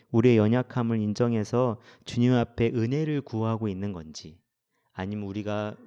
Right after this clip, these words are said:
불신앙과 의심함으로 하나님을 시험하고 있는 건지 분별할 줄 아는 지혜가 우리 안에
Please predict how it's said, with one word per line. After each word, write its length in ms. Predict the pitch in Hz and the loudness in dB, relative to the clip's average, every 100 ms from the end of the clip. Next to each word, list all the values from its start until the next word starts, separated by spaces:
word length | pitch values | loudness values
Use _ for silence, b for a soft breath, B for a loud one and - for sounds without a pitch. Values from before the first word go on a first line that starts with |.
| - | -8
불신앙과 840 | 123 117 131 123 120 117 113 117 123 | -6 -4 -4 -4 -4 0 0 0 0
의심함으로 920 | 120 120 - 127 123 113 110 127 185 B B B | 2 2 0 -2 -2 0 0 -2 -4 B B B
하나님을 640 | - 165 160 147 131 120 | -2 2 2 2 0 0
시험하고 760 | 113 - - 202 185 170 151 139 | -2 -6 -4 -4 -4 -6 -6 -6
있는 300 | 107 107 117 | -6 -6 -6
건지 540 | 104 95 - 160 120 - b b | -8 -10 -10 -10 -10 -14 b b
분별할 680 | - 113 120 139 131 120 - | -6 -4 -2 0 2 0 -2
줄 280 | - 120 120 | 0 2 2
아는 580 | - 95 95 110 117 98 | -2 -2 0 0 0 -2
지혜가 680 | - - 110 107 143 143 110 B B B | -6 -2 0 0 0 -4 -4 B B B
우리 240 | 101 110 110 | -2 0 0
안에 400 | 98 95 95 | 0 -6 -8